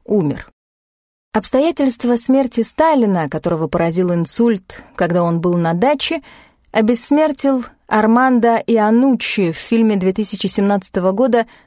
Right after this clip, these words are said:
«Смерть Сталина». Несмотря на свое презрение к деталям,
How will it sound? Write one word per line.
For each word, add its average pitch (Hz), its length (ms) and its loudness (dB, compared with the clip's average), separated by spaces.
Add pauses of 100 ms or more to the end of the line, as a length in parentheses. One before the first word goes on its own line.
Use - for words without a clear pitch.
(140)
«Смерть 220 420 0
Сталина». 143 680 -4 (520)
Несмотря 240 480 0
на 240 120 0
свое 202 240 -2
презрение 202 560 0
к 196 80 0
деталям, 214 560 0